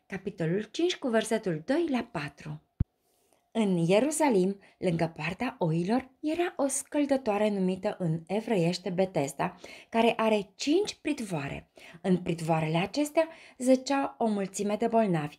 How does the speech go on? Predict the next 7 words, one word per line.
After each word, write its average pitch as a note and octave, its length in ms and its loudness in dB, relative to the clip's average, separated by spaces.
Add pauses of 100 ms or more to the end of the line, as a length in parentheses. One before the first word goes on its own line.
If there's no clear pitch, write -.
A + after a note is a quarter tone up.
(120)
orbi, F#3 440 -4
șchiopi, E3 540 -6 (120)
uscați, F#3 540 -2 (240)
care C#4+ 180 -2
așteptau B3 460 0
mișcarea G3 520 -2
apei, E3 400 -8